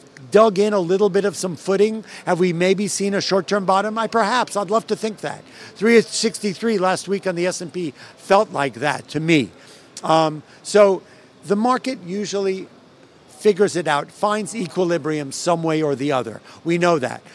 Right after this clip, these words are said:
In my opinion, sometimes ripping off the Band-Aid,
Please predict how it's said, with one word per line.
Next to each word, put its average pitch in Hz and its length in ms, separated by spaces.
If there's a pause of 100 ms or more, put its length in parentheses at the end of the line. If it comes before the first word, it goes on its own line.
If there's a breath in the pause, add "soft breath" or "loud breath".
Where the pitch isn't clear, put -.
(280 loud breath)
In 165 200
my 226 180
opinion, 185 480
sometimes 196 460
ripping 196 400
off 208 180
the 190 100
Band-Aid, 147 520